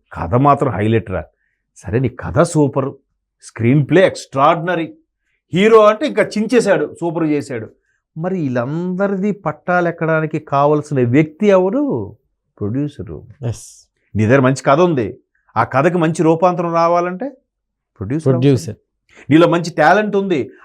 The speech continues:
Speaker 1: ఆ టాలెంట్ నువ్వు పె-, వెండి తెర మీద చూపించాలంటే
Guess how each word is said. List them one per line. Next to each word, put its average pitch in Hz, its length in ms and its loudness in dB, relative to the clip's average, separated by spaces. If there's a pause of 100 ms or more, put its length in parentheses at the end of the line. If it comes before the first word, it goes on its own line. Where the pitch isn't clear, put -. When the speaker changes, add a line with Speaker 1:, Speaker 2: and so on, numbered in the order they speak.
Speaker 1:
ఆ 131 100 4
టాలెంట్ 190 480 0
నువ్వు 202 160 -4
పె-, 165 160 0
వెండి 156 160 -2
తెర 202 160 0
మీద 202 160 -2 (100)
చూపించాలంటే 214 720 -2